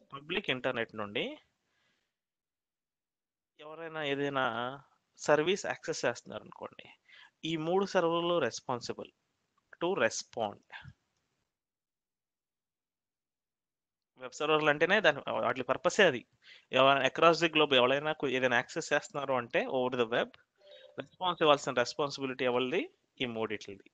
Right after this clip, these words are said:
So, in the sense, these three servers are responsible to accept the, accept the data from internet. Means,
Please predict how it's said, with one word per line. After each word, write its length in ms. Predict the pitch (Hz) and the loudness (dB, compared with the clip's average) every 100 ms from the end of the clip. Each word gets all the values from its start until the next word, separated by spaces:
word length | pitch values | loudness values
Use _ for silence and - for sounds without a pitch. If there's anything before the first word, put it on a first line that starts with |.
| _ _ _ _ _ - | _ _ _ _ _ -2
So, 180 | - 190 139 127 147 - _ _ _ | 2 4 2 0 -4 -8 _ _ _
in 100 | 131 | -4
the 80 | 127 | -2
sense, 340 | - 202 330 - - _ _ _ _ _ _ - | 0 -2 -4 -12 -14 _ _ _ _ _ _ 0
these 240 | 175 190 | 2 2
three 240 | - 180 175 | 0 -2 2
servers 480 | 165 147 151 156 151 | 2 2 2 2 2
are 140 | 139 | 2
responsible 720 | 131 - - 143 143 147 139 | 0 -2 -4 -4 -4 -4 -4
to 140 | 131 151 - - | -4 -6 -4 -2
accept 520 | 127 - - 208 202 175 | -2 -2 -2 -2 -2 -12
the, 120 | - - _ _ _ - | -12 -14 _ _ _ -2
accept 460 | 131 - - 151 147 | -2 0 -2 -2 -4
the 120 | 180 | -4
data 320 | 127 120 127 | -2 -2 -2
from 200 | 127 139 135 | 0 -2 -2
internet. 540 | 113 107 104 107 101 - - _ _ _ | -6 -6 -4 -6 -6 -12 -20 _ _ _
Means, 380 | 123 120 160 - | -8 -8 -8 -12